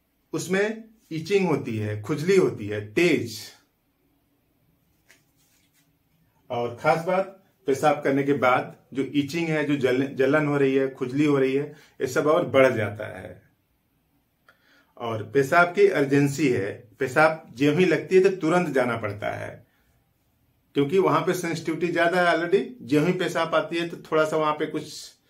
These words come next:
urine का जो chemicals आता है तो तेज से दर्द करने लगता है, लगता है कि तुरंत जाए नहीं तो छूट जाएगा।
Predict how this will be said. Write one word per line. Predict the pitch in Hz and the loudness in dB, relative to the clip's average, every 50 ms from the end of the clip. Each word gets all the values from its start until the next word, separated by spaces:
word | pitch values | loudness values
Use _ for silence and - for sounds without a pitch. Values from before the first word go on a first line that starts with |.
| _ _ _ _ _ _ - | _ _ _ _ _ _ -2
urine | 139 135 135 147 151 156 151 143 | 2 2 4 4 4 2 0 -2
का | 151 147 | -4 -2
जो | 139 147 143 | -2 -2 0
chemicals | 139 135 135 135 135 147 143 139 135 | 0 2 2 2 2 0 -2 0 -2
आता | 123 127 - 147 | -4 -2 0 0
है | 151 160 170 - - _ _ _ _ _ - _ _ | 0 0 -2 -6 -14 _ _ _ _ _ -20 _ _
तो | - 123 120 117 117 117 113 - _ - | -6 -4 -2 -2 -4 -6 -8 -12 _ 0
तेज | 156 156 175 180 180 175 - | 0 2 4 2 2 0 -2
से | - - - 165 156 160 170 160 - - _ _ _ _ _ _ _ _ _ _ _ _ _ _ _ _ _ _ _ _ _ - | -10 -10 -4 -4 -2 -2 -4 -6 -12 -16 _ _ _ _ _ _ _ _ _ _ _ _ _ _ _ _ _ _ _ _ _ -8
दर्द | 120 135 139 135 127 123 127 | 0 2 2 2 2 0 -2
करने | - 131 127 127 | -2 -2 -2 -2
लगता | 123 123 123 123 131 127 | -4 -4 -4 -2 -2 -2
है, | 123 127 131 131 - - - _ _ _ _ - _ _ _ - | 0 -2 -2 -6 -8 -14 -20 _ _ _ _ -20 _ _ _ -6
लगता | 139 135 127 - 151 147 | -6 -4 -2 -2 -2 -2
है | 143 | -2
कि | 143 139 139 | -2 -4 -2
तुरंत | 147 143 151 147 147 139 | 2 4 4 4 4 4
जाए | 131 139 135 143 147 | 4 2 2 4 2
नहीं | 143 147 | 2 0
तो | 147 160 160 | 0 -2 -4
छूट | - - 139 131 117 | -6 -6 -6 -4 -4
जाएगा। | 107 113 110 110 117 127 156 | -2 -2 -2 -2 0 0 -2